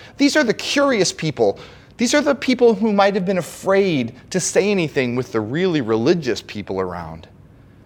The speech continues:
Jesus stands up and he says, and we don't know how loud, it was loud enough that she could hear, but not loud enough that he was condemning her. He said, he gave her a challenge. He didn't want, he didn't want the Law and Order goons to hear this and give them more ammunition,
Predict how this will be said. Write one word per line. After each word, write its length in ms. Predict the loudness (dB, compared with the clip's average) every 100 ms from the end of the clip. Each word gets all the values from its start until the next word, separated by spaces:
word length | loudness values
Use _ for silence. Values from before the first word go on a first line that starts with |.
| -20 -20 -20 -20 -20 -4
Jesus 320 | 2 2 2
stands 480 | 0 -2 0 0 2
up 320 | 0 0 -6 -20 -20 -20 -20 -20 -20 -20 -12 2
and 120 | 4
he 80 | 4
says, 400 | 4 4 4 0
and 160 | 0
we 40 | 4
don't 140 | 4
know 80 | 2
how 180 | 2 2
loud, 320 | 4 4 2
it 40 |
was 180 | -2 -6 -10 -20 0
loud 280 | 2 2 0
enough 240 | -4 -4
that 140 | -4 -2
she 240 | -2 -2
could 140 | -2
hear, 400 | 0 0 0 -2 -6 -20 -20 -20 -20 0
but 100 | 2
not 280 | 2 0 0
loud 360 | 0 2 4 4
enough 340 | 2 2 0
that 120 | -2
he 120 | -2
was 140 | -2 -2
condemning 540 | -2 2 2 2 -2
her. 180 | 0 -2
He 160 | 0 -2
said, 560 | 0 2 2 0 -6
he 120 | 0
gave 260 | 2 2 2
her 100 | 0
a 40 |
challenge. 720 | 0 -2 -2 -2 -4 -6 -12 -14 -20 -20 -20 0
He 120 | 2
didn't 180 | 4 2
want, 180 | 0 0 -8 0
he 100 | 2
didn't 140 | 2
want 420 | 2 2 0 -4 2
the 100 | 4
Law 260 | 6 4
and 80 | 2
Order 200 | 0 0
goons 460 | 0 -2 -2 -4 -6
to 80 | -6
hear 240 | -2 -2
this 260 | -2 -4 -4
and 180 | -2
give 140 | 0 2
them 160 | 2
more 200 | 2 4
ammunition, 520 | 4 4 2 4 2